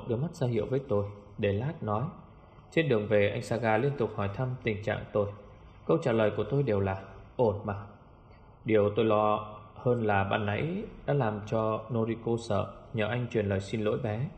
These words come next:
Anh Saga cười qua gương chiếu hậu. "Nó không sợ đâu,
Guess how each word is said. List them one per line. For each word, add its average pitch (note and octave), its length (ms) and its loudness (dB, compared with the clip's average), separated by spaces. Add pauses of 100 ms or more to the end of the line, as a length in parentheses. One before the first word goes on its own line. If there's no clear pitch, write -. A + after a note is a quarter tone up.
(720)
Anh B2+ 100 0
Saga A2 320 2
cười G#2 360 4
qua G#2+ 100 4
gương G#2 300 2
chiếu A2+ 140 0
hậu. C#3 280 0 (500)
"Nó A2 180 0
không C#3+ 200 -4
sợ - 260 -2
đâu, G#2+ 200 2